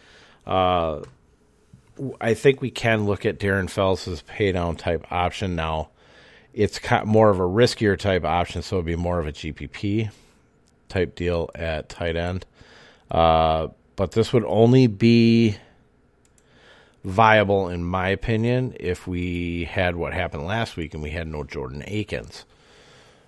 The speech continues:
Um, I said on Monday's, uh, podcast that I did like Darren Fells when I found out that Jordan Akins was gonna be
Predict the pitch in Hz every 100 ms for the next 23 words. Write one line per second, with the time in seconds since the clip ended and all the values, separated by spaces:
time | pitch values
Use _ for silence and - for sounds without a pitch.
0 | _ 85 85 80 76 76 - 82 101 90
1 | 85 85 85 85 - - _ _ _ 85
2 | 82 80 98 87 92 85 - 85 80 -
3 | 95 85 107 98 98 92 104 95 - 101
4 | 92 87 90 85 104 95 90 87 85 95
5 | 90 85 85 101 80 85 95 87 82